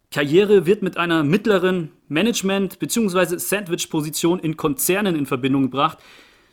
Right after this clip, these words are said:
Und man denkt dabei vielleicht an illustre Charaktere wie Stromberg oder ähnliches. Das meine ich aber nicht. Ich verstehe unter dem Begriff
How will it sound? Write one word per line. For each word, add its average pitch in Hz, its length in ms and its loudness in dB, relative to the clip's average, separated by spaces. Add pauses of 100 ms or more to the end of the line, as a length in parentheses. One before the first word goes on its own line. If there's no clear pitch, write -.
(200)
Und 165 160 0
man 175 140 4
denkt 233 220 2
dabei 190 280 4
vielleicht 180 400 0
an 170 380 -2
illustre 170 500 2
Charaktere 160 800 0
wie 165 100 -6
Stromberg 160 760 0
oder 147 180 4
ähnliches. 151 600 0 (400)
Das - 460 -4
meine 151 200 2
ich 151 140 -4
aber 123 160 -4
nicht. - 300 -20 (420)
Ich - 120 -16
verstehe 214 440 2
unter 175 180 2
dem 147 160 2
Begriff 143 460 -2